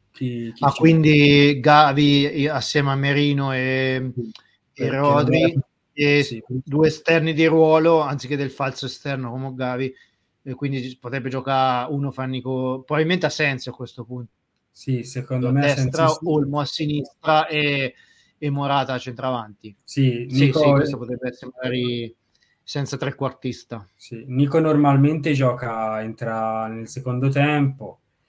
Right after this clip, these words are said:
Speaker 1: e, e se, e, e Canales potrebbe fare un po' come ha fatto Ceballos nella prima partita che è entrato nel secondo tempo per dare più
Speaker 2: Sì, ci può
Speaker 1: posto
Speaker 2: stare,
Speaker 1: a
Speaker 2: magari ritorni al quattro tre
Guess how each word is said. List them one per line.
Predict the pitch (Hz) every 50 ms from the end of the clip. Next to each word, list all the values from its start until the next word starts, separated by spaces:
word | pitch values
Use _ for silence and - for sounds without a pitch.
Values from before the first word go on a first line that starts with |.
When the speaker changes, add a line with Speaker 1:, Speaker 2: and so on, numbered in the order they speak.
| _ _ _ _ _ _
Speaker 1:
e, | - - 139 135 131 131 127 120 117 113 113 113 113 110 107 107 107 104 104 104 101 101 - _ _ _ _ _ _ - - -
e | - 135 131
se, | - - 147 147 143 -
e, | - 139 131 127 127 123 123 123 120 113 113 117 113 113 110 110 110 107 107 104 - _
e | - 131 131
Canales | - - 135 135 143 151 160 151 143
potrebbe | - 131 131 131 123 120 123 120
fare | - 123 117 123
un | 120 120
po' | - 131 131
come | 131 127 123 120
ha |
fatto | 120 - 127 120 - - 127 123
Ceballos | - - 131 123 131 131 131 131 131 131 135 131 131 131 - - - 139 139 - _ _ _ _ _ _ _ _
nella | - 131 127 127 123
prima | 127 131 131 131 131
partita | 135 131 131 127 - - 131 131 131 131
che | 131 123
è |
entrato | 117 - 120 113 - 123
nel | 117 107
secondo | - - 110 - 120 117 110 107
tempo | 101 - 101 98 95 95 92 _ 110 101
per | - 107 92 92
dare | 98 107 107 107 104
più | - _ 117 107 107 104 104 104 101 98 _ - - _ _ _
Speaker 2:
Sì, | _ - - 139 120
ci | 104 117
può | 131 135
Speaker 1:
posto | 123 120
Speaker 2:
stare, | - 131 120 117 113
Speaker 1:
a | 113
Speaker 2:
magari | 117 117 120 120 120 120 117 110 117 117 117
ritorni | 113 123 120 - 135 131 131 127 131 127
al | 131 131 123 120 107 -
quattro | - - 139 139 131 123 - 127 120
tre | - 123 113 -